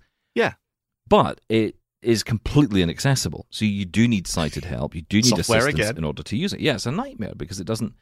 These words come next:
Speaker 2: you can't just set the buttons up the way you want. Everything has to be done by drag and drop. Now, I'm not as au fait with drag and drop on the Mac to be able to do it using VoiceOver. I know some people can do it.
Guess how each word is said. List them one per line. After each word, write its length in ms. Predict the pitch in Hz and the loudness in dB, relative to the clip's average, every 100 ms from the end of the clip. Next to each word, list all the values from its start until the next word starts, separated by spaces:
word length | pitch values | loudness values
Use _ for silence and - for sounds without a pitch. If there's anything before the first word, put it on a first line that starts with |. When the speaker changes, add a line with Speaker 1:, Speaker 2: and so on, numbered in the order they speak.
| _ _ | _ _
Speaker 2:
you 80 | 117 | -10
can't 340 | - 131 139 - | -6 -2 0 0
just 260 | 101 - | -4 -2
set 240 | 98 92 82 | -2 -2 -4
the 60 | |
buttons 300 | 82 - 82 | -6 -4 -4
up 140 | 87 80 | -6 -4
the 60 | |
way 100 | 80 | -6
you 160 | 78 76 | -4 -4
want. 360 | 123 80 - - - | -2 -2 -6 -12 -2
Everything 340 | 104 120 113 | -2 0 0
has 120 | 95 - | 0 -2
to 80 | |
be 60 | 85 | -6
done 140 | 80 | -4
by 100 | 78 | -4
drag 260 | 78 78 73 | -4 -6 -6
and 100 | 76 | -4
drop. 320 | 110 92 - _ _ _ - | -2 -2 -6 _ _ _ -4
Now, 120 | 95 | 0
I'm 200 | 139 131 | 2 4
not 220 | 110 113 | 6 4
as 100 | 95 | 4
au 80 | 95 | 0
fait 380 | 82 98 87 76 | 0 -2 0 -2
with 200 | 78 73 | -4 -6
drag 240 | 82 78 | -4 -4
and 100 | 78 | -6
drop 240 | 78 76 - | -6 -6 -6
on 80 | 71 | -8
the 60 | |
Mac 380 | 73 80 73 - _ _ _ _ _ | -4 -4 -6 -12 _ _ _ _ _
to 100 | - | -6
be 80 | 85 | -2
able 140 | 80 | -2
to 80 | - | -6
do 240 | 76 87 80 | -4 0 0
it 60 | |
using 280 | 80 76 73 | -2 -6 -2
VoiceOver. 380 | 87 90 82 80 | 0 0 -2 -4
I 60 | |
know 120 | 92 98 | -2 -2
some 180 | 98 | -4
people 220 | 87 80 76 | -8 -12 -12
can 140 | 82 | -2
do 160 | 87 113 | 2 2
it. 140 | - | 2